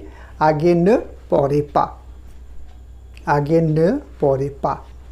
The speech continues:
এনই, পিএএস, তাহলেই নেগেটিভ হয়ে যাবে। কারণ ওটা ছিল je parle, অ্যাফার্মেটিভ ছিল। এখন বলবো je ne parle pas,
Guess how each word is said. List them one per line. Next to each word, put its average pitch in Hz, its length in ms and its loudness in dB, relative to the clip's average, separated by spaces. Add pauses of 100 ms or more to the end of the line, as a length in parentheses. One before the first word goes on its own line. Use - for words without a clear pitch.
(460)
এনই, 147 360 2 (760)
পিএএস, 127 520 -2 (440)
তাহলেই 147 300 -2
নেগেটিভ 139 400 -4
হয়ে 131 140 -8
যাবে। - 200 -12 (720)
কারণ 214 140 2
ওটা 226 120 4
ছিল 240 140 -2 (180)
je 208 120 2 (160)
parle, 190 320 0 (300)
অ্যাফার্মেটিভ 170 560 -4
ছিল। - 100 -6 (420)
এখন 214 300 0
বলবো 160 280 0 (600)
je 131 240 4 (1120)
ne 135 220 4 (1120)
parle 135 560 0 (520)
pas, 233 180 4